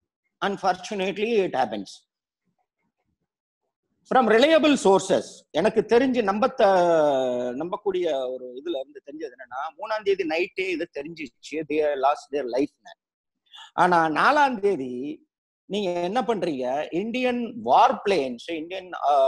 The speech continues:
army helicopter, ஏர்ஃபோர்ஸ், navy எல்லாரையும் வச்சு இதுக்கு முன்னாடி நடக்காத ஒரு சிவில் ஒரு இது,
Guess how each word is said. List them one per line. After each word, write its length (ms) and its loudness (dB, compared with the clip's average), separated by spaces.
army 420 0
helicopter, 640 -6
ஏர்ஃபோர்ஸ், 600 -4
navy 280 -4
எல்லாரையும் 480 -2
வச்சு 580 -18
இதுக்கு 420 0
முன்னாடி 240 2
நடக்காத 360 2
ஒரு 140 2
சிவில் 800 -2
ஒரு 320 0
இது, 440 2